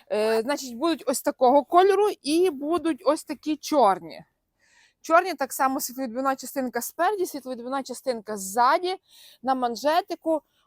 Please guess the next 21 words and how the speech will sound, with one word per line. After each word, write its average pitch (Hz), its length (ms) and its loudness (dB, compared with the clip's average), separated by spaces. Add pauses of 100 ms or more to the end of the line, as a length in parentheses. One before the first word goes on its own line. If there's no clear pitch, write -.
Ось 269 180 -2
така 262 260 -4
серединка, 262 600 -4
дуже 285 300 -2
зручні, 269 460 -6
дуже 277 300 -4
класні. 226 640 0 (600)
І 349 200 2
будуть 339 420 -2
в 277 40 -8
лоті 330 300 0
ще 330 300 -2 (160)
одна 269 300 -2
пара 320 240 4
ось 294 160 0
такого 294 340 0
синього 220 520 -2
кольору 277 400 0
з 208 80 -8
оранжевим 208 720 -2 (380)
верхом. 165 520 -2